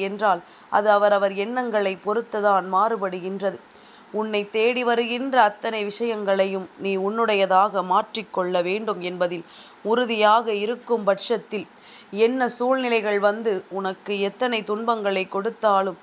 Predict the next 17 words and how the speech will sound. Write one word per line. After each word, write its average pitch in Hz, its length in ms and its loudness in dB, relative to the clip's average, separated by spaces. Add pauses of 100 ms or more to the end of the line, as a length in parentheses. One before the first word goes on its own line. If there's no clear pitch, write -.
(340)
அதிலிருந்து 226 560 0
நீ 226 180 -6
நிச்சயமாக 220 880 0
மீண்டு 233 300 -4
வருவாய். 190 440 0 (560)
இப்பொழுது 220 500 2 (280)
நான் 208 280 2
சொல்கின்ற 220 600 -2
வார்த்தைகள் 214 600 2
அத்தனையும் 208 540 -2 (100)
உனக்கு 208 420 0
புரியும் 226 500 -4
என்றால் 185 340 0 (460)
இந்த 226 140 0 (100)
வாழ்க்கையில் 226 680 0
மேலும் 240 380 -4
மேலும் 202 320 -2